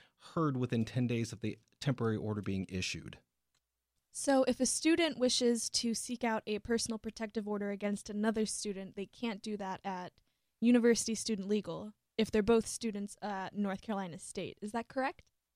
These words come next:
Speaker 1: That, that's true. Um, you know, we, it's a conflict of interest for our office to, um, provide help to one student that would be detrimental to another student. So, so we don't,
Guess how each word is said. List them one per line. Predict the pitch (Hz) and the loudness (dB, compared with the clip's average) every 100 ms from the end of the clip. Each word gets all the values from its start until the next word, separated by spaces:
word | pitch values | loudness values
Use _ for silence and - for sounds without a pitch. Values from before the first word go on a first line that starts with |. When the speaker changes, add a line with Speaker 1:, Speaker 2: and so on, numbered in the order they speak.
| _ _ _ - - 131 | _ _ _ -16 -8 2
Speaker 1:
That, | 151 147 135 | 4 4 4
that's | 135 - | 2 2
true. | - - 127 104 98 | -2 2 4 4 4
Um, | 104 104 101 95 - | 4 4 4 0 -2
you | 113 | 0
know, | 104 98 | 2 0
we, | 92 95 107 123 120 120 120 | -2 -4 -2 2 2 0 -4
it's | 120 | -8
a | |
conflict | 117 151 143 139 123 | -6 -2 -2 -4 -6
of | 110 | -2
interest | 117 - 117 - | -2 -2 -6 -2
for | 104 | 0
our | 104 | 0
office | 101 104 104 107 - | 0 -4 -2 -2 -2
to, | - 113 101 92 | -2 -2 0 0
um, | 87 92 87 85 - _ _ _ _ _ - | -2 -4 -6 -10 -14 _ _ _ _ _ 0
provide | 143 127 117 110 107 104 - _ _ _ _ _ - | 2 4 4 4 2 -2 -8 _ _ _ _ _ -6
help | - 139 - | 0 0 0
to | 117 | 0
one | 123 | 0
student | 117 - 120 107 | 0 0 0 0
that | 107 | 0
would | 107 101 | -2 -4
be | |
detrimental | 107 127 - 120 104 | -2 -2 0 -2 -2
to | - 104 | -4 -4
another | 95 92 | -4 -6
student. | - 90 85 | -8 -8 -6
So, | - 110 101 | -4 -2 -2
so | - 110 | 0 0
we | 104 120 | 2 2
don't, | 113 110 127 131 127 | 0 4 4 6 2